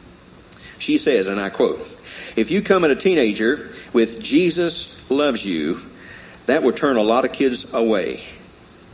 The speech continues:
Now, you'll forgive me, but what else can you tell someone other than the fact God so loved the world that he gave his only begotten Son, that whosoever believeth in them should not perish but have everlasting life? Now, you tell me how to tell them God loves them without telling them God loves them.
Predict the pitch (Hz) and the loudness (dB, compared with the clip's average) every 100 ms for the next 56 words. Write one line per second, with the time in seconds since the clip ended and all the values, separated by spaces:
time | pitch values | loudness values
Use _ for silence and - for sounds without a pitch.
0 | - - - - - - - - - - | -20 -20 -20 -20 -20 -20 -20 -20 -20 -20
1 | - - - - - - - - - - | -20 -20 -20 -20 -20 -20 -20 -20 -20 -20
2 | - - - - 120 123 170 - 123 151 | -20 -20 -20 -8 -2 2 2 2 0 2
3 | 135 104 107 101 135 147 147 - 131 117 | 4 2 0 2 2 2 0 -2 -2 0
4 | 113 - 156 127 - 110 98 104 107 113 | -2 -2 -2 -2 -2 -2 -2 -2 -2 -4
5 | 110 - - - - - - - - 113 | -6 -14 -20 -20 -20 -20 -20 -20 -6 0
6 | 117 107 107 101 92 120 120 117 127 131 | 2 4 0 0 -2 -4 -4 0 0 2
7 | 123 123 131 123 120 107 107 98 98 120 | 0 0 2 2 4 4 2 0 0 2
8 | 131 117 104 127 131 120 117 117 123 - | 2 2 0 0 0 0 0 -2 -2 -2
9 | 131 101 92 104 98 139 - 127 123 117 | 0 -2 0 -2 2 2 4 2 4 4
10 | 110 113 120 117 113 117 113 107 101 139 | 4 2 2 0 0 0 0 -2 -2 -4
11 | - 131 101 98 107 104 101 110 120 113 | -2 0 2 0 -2 -2 0 2 2 2
12 | 110 - 107 113 - 98 98 147 151 135 | 0 -2 -2 0 -2 -2 0 0 0 0
13 | 123 135 113 101 - 120 107 101 107 101 | 0 0 -2 -4 -2 -2 -2 -2 -2 0
14 | 123 113 95 98 101 95 131 104 98 101 | 0 0 -2 -2 -2 -2 -2 -2 -2 -2
15 | 101 104 123 - | -2 0 -2 -4